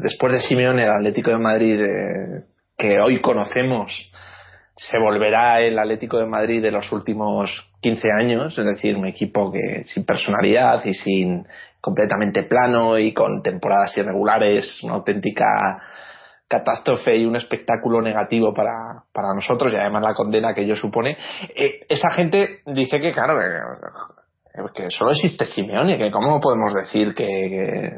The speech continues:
parece que es eso, que Simeone lo es todo, pero es que es la, yo creo que es real, es un, es una opinión que es,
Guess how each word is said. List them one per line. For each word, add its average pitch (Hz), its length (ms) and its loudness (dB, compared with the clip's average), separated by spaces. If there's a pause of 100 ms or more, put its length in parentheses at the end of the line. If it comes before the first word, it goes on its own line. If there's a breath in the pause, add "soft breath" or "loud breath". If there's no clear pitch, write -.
(100)
parece 117 380 -2
que 113 580 4 (220)
es - 120 -12
eso, 135 200 0
que 113 60 0
Simeone 113 440 0
lo 151 80 2
es 143 140 -2
todo, 175 240 2
pero - 140 -4
es - 60 -4
que 127 120 -2
es 123 60 -2
la, 147 160 2 (440)
yo 101 140 -6
creo 123 140 0
que 156 80 0
es - 80 0
real, 123 440 0 (180)
es - 120 -14
un, 120 280 -4 (540 loud breath)
es - 100 -8
una 123 120 2
opinión 117 400 0
que 151 140 2
es, 139 80 0